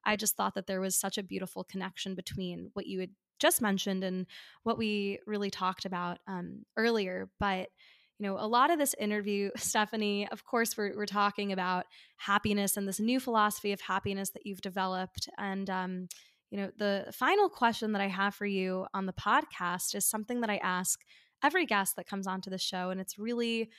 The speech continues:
tied into this, the bread and butter of everyday endorphins, finding things in life that bring joy in, in our day-to-day. So with that being said, what is something that brings you a bit of endorphins every day?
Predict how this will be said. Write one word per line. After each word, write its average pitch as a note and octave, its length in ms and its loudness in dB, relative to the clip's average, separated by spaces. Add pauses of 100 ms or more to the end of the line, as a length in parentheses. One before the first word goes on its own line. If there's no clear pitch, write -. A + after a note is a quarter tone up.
(320)
tied A3+ 340 4
into G#3 600 0
this, - 380 -2
the G3 260 -2
bread B3 220 6
and B3 160 6
butter G3 260 2
of F#3+ 100 0
everyday F#3+ 360 -2
endorphins, F#3 680 -4
finding A#3 340 0
things G#3 240 -4
in G3 120 -2
life F#3 320 -4
that F3+ 180 -4
bring F#3 220 -4
joy F3+ 460 -4
in, F#3 420 -10
in G3 120 -4
our F#3+ 100 -2
day-to-day. F3+ 560 -6
So F#3 440 -2 (400)
with A3+ 140 -2
that D4+ 220 6
being A3 200 0
said, F3+ 480 0 (320)
what C4+ 160 4
is G#4 140 4
something A3 440 0
that F#3+ 220 -2
brings G#3 340 -2
you C4 220 0
a A#3 60 4
bit F#3 140 -4
of F#3+ 100 -2
endorphins F#3+ 840 -6
every - 260 -12
day? - 380 -12